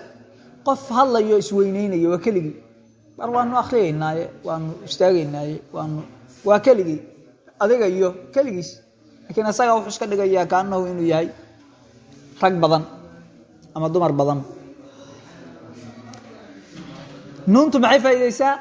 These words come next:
Laba macno. Qof dad ha-, u hadlaya iyo qof keligii naftii weyneynaya.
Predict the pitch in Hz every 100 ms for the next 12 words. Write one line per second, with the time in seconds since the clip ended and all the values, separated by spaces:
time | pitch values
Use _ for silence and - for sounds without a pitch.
0 | - 196 202 175 151 151 - - - -
1 | - - - - 233 233 247 220 247 226
2 | 226 226 226 220 220 233 - - - -
3 | - - - - - - - - 180 160
4 | 165 175 180 156 156 151 147 143